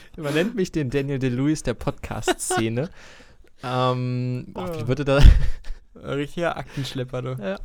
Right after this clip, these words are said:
Speaker 1: richtiger, richtiger, <laughs> egal. Äh, ich weiß nicht, wie es aussehen würde. Und da geht auch die Frage raus, natürlich erstmal an die Zuhörer. Stellt euch dieselbe Situation vor, fuchst euch da rein, überlegt. Ich meine,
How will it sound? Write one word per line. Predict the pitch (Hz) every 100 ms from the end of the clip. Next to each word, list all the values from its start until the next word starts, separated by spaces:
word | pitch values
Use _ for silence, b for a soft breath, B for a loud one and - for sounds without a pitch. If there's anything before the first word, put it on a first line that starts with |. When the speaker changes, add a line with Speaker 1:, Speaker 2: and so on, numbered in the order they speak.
| - 165
Speaker 1:
richtiger, | 156 156 - 135 131 131 127
richtiger, | - - 135 127 131
<laughs> | -
egal. | 123 123 110 - B B B B - -
Äh, | 147
ich | 143
weiß | 175 415
nicht, | 349 170
wie |
es | 151
aussehen | 190 - 127
würde. | 117 110 b
Und | -
da | 120
geht | 123 175
auch |
die | -
Frage | 131 135 120
raus, | 110 151 -
natürlich | 117 131 120
erstmal | 120 -
an | 117
die | 113
Zuhörer. | - 123 117 127 135 _ _ -
Stellt | - 147
euch | 165
dieselbe | - 117 127 127
Situation | 127 131 - 131
vor, | 123 - 151 190 190 - _ _ _
fuchst | - - 240 - -
euch | 175 165
da | 156 131
rein, | 131 131 139
überlegt. | 123 127 123 110 - B B B B
Ich | 127
meine, | 139 156 202 240